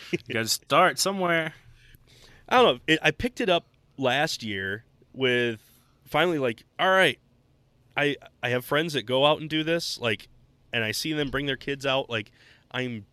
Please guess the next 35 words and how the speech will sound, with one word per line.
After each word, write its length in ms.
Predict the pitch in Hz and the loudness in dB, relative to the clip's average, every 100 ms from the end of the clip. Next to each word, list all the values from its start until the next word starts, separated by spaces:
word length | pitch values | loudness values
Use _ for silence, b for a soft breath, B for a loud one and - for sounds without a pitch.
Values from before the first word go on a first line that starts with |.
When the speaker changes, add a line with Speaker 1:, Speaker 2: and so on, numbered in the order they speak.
| _ | _
Speaker 2:
I'm 60 | - | -16
kinda 240 | - 170 | -8 -6
tired 340 | 180 156 143 143 | -6 -6 -4 -6
of, 120 | 117 | -6
like, 200 | 110 98 - | -6 -6 -6
hoping 340 | 135 135 151 | -6 -6 -8
to 120 | 143 135 | -10 -8
get 200 | 160 - | -8 -10
invited. 540 | 127 131 143 147 - | -4 -2 -2 -6 -10
Like, 200 | 113 - - | -14 -14 -12
let's 200 | 120 139 | -12 -10
just 200 | 175 - | -8 -6
go 200 | 127 127 | -4 -4
and 80 | 117 | -6
do 180 | 104 101 | -10 -10
this. 380 | 98 98 - b b b b | -10 -10 -12 b b b b
So 140 | - 120 | -8 -2
there 120 | 123 | 0
was 160 | 117 110 | -2 -2
one 220 | 120 139 | -4 -2
night 260 | 131 143 - | -2 -4 -4
I 80 | 110 | -8
just 160 | 110 - _ - | -8 -12 _ -8
went 200 | 117 131 | -8 -4
to 80 | 131 | -4
the, 440 | 120 117 110 107 - _ _ - | 0 0 -2 -6 -12 _ _ -8
uh, 100 | 120 | -6
well, 180 | 127 123 | 0 0
I 80 | 120 | 0
was 120 | 117 | 0
there 180 | 120 139 | 0 -2
for 160 | - 123 | -2 -6
archery, 560 | 127 - 123 110 107 - - | -6 -6 -8 -6 -8 -12 -6
archery 260 | 151 - | -4 -4
league, 320 | 107 101 104 | -6 -6 -8